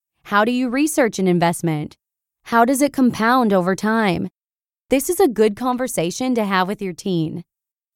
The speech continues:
Number five, frugality.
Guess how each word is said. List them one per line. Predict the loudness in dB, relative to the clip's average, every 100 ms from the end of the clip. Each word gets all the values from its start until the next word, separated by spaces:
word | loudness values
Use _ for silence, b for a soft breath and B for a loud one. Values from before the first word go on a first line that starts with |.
| _ _ _ _ 0
Number | 2 4 2
five, | 2 2 4 2 0 -4 _ _ _
frugality. | _ -2 2 2 4 2 2 0 -2 -6